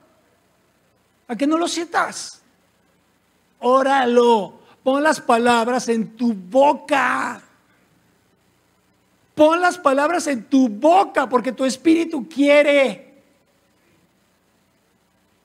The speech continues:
Quiere. Pero la carne es débil. Ah. ¿Qué creen que hizo Jesús con la carne?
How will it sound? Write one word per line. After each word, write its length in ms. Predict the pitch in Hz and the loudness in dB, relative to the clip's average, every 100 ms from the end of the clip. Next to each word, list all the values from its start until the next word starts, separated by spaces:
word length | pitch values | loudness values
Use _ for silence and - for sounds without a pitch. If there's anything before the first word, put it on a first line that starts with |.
| _ _ _ _ | _ _ _ _
Quiere. 1080 | - 262 302 339 359 339 302 240 170 - _ _ _ _ _ _ _ _ _ _ _ _ _ _ 254 | -8 -2 0 2 0 0 2 2 0 -16 _ _ _ _ _ _ _ _ _ _ _ _ _ _ 0
Pero 160 | 262 | 2
la 160 | 254 220 | 2 -2
carne 240 | 233 220 | -4 -6
es 80 | 196 | -6
débil. 480 | 208 202 180 147 - _ | -6 -6 -10 -16 -20 _
Ah. 320 | - 196 - _ _ _ _ _ _ _ _ _ _ _ _ _ _ _ _ _ _ _ _ _ _ _ _ _ _ | -12 -12 -12 _ _ _ _ _ _ _ _ _ _ _ _ _ _ _ _ _ _ _ _ _ _ _ _ _ _
¿Qué 120 | 302 302 | -4 -2
creen 180 | 330 | -2
que 80 | - | -2
hizo 160 | 277 277 | -6 -6
Jesús 300 | 233 220 208 | -8 -10 -12
con 120 | 233 | -12
la 140 | 208 | -12
carne? 400 | 220 214 - 131 | -14 -14 -16 -20